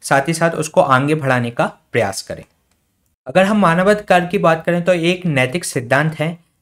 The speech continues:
जो कि उसको व्यक्ति को मानव होने के कारण उसको प्राप्त होते हैं। अगर हम बात करें कि इसकी और किस में बात की गई है, जो हमारी जो फंडामेंटल ड्यूटी है उसमें फिफ्टी वन ए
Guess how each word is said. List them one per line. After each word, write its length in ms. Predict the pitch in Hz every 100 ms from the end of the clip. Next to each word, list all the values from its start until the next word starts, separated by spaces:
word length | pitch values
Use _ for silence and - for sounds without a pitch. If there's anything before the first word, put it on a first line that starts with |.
| 135
जो 120 | 156
कि 140 | 156
उसको 340 | 208 208 220 208
व्यक्ति 380 | 131 127 127 156
को 180 | 196 170
मानव 360 | 127 123 170 170
होने 180 | 139 139
के 140 | 156
कारण 300 | 151 123 131 147
उसको 280 | 123 - 175 - -
प्राप्त 300 | 107 - 107
होते 220 | 101 -
हैं। 180 | - - _ _ _ _ _ _ _ _ _ -
अगर 160 | 175
हम 140 | 196 180
बात 240 | 160 175
करें 200 | 180 165 - _ _ _
कि 60 | 185
इसकी 320 | 156 - 202
और 180 | 156 160 170 -
किस 180 | - 165
में 100 | 190 170
बात 220 | 156 156
की 100 | 170
गई 180 | 156 156
है, 160 | 170
जो 100 | 170
हमारी 380 | 156 156 147 170
जो 400 | 170 180 180 - _ _ _
फंडामेंटल 600 | - 151 165 170 170 185
ड्यूटी 340 | 151 143 143 180
है 180 | 151 170
उसमें 300 | 147 - 180
फिफ्टी 380 | - 139 131 180
वन 240 | 165 175 165 -
ए 220 | 156 175